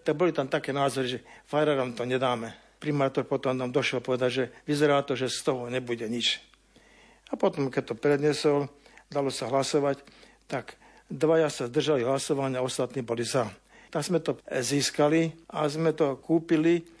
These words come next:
za tú cenu, čo malo mesto dlžobu tomu severnému podniku, ktorý to budoval. No a potom sa to začalo už teda postupne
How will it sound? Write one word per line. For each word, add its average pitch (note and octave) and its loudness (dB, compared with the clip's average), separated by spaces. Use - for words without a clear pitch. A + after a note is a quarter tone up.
za C3+ 0
tú C#3+ -2
cenu, D#3+ 2
čo - -2
malo C#3 0
mesto D#3 0
dlžobu C#3+ 0
tomu C3+ -2
severnému C3 0
podniku, B2+ -2
ktorý B2 0
to A#2+ 0
budoval. A#2 0
No C3 -4
a C3+ -2
potom C#3 -4
sa D3 2
to C#3+ 0
začalo C3+ 0
už - -2
teda C3 -2
postupne B2+ -2